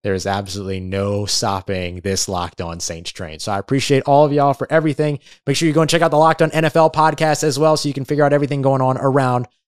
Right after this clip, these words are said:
the league in less than thirty minutes. And I highly recommend checking out Locked On Bucs tomorrow as well, 'cause they'll very likely be talking about the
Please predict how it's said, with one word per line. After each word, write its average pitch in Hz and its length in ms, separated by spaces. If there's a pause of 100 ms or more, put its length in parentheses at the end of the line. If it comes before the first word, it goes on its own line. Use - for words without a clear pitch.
(100)
the 127 100
league 127 340
in 127 200
less 117 320
than 107 320 (300)
thirty 110 440
minutes. 120 320
And 127 80
I 123 60
highly 160 340
recommend 135 360
checking 127 240
out 117 160
Locked 113 280
On 104 200
Bucs 110 300
tomorrow 104 280
as 98 100
well, 104 320 (240)
'cause 113 100
they'll 104 120
very 110 220
likely 104 280
be 92 120
talking 104 400
about 98 240
the 107 120